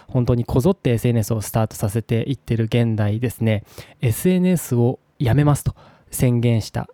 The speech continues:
企業があります。それがラッシュという会社でして、まあ、聞いたことある方いらっしゃるんじゃないですかね。あの、僕も博多に住んでいた時は結構このラッシュっていう、あの、お店は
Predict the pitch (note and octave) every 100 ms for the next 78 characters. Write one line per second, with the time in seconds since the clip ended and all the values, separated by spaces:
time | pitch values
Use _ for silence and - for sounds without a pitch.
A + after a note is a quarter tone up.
0 | _ - B2+ A2+ G2+ - - - G#2 G2
1 | - - - - - - E3 F3 - C#3
2 | D3 - - A#2+ - - A#2 A2 A#2+ -
3 | A2+ B2+ - A2+ D#3 A#2+ - - A#2 G#2+
4 | - - - D#3 G#3 G#3+ G#3+ C#3 B2 -
5 | A#2 A#2 A#2 B2 A#2 D3 A#2 A2+ A2+ G#2+
6 | G#2 - - A2 B2 B2 - - - B2
7 | A2+ A2 A2 A2 - E3+ E3 D3 - D3+
8 | D3+ D3+ - D3 B2 A2+ A2+ A#2+ - A2+
9 | A#2+ C#3 A#2+ A#2 - A#2 A#2 G#2+ C3 A#2+
10 | - A#2+ - A#2 B2+ B2 C3 A#2 G2 -
11 | B2 A#2 - A#2 A2